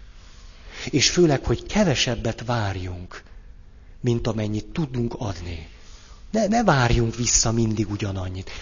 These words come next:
Várjunk, tehát kölcsönösség az fontos.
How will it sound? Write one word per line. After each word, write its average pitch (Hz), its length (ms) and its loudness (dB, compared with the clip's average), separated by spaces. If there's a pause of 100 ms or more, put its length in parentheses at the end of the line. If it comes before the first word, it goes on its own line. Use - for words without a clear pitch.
(100)
Várjunk, 113 880 2 (320)
tehát - 200 -8
kölcsönösség 110 800 2
az 101 160 -2
fontos. - 640 -10